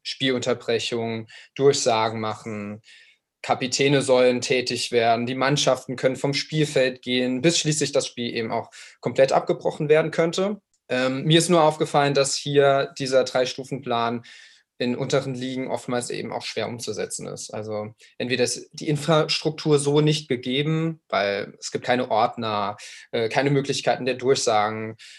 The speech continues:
Und bei unterklassigen Spielen gibt es ja auch oft keine Tribüne. Also gibt es dadurch auch in gewisser Weise einen direkteren Kontakt zwischen Fans und Spielern, würde ich jetzt mal sagen.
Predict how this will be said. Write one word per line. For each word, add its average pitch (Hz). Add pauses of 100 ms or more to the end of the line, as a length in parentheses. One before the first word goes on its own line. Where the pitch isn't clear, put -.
Und 147
bei 147
unterklassigen 147
Spielen 143
gibt 156
es 147
ja 139
auch 127
oft -
keine 131
Tribüne. 180 (100)
Also 120
gibt 127
es -
dadurch 165
auch 147
in 139
gewisser 143
Weise 127
einen 123
direkteren 160
Kontakt 135 (360)
zwischen 135
Fans 147
und 123
Spielern, 180
würde 185
ich 180
jetzt 175
mal 170
sagen. 160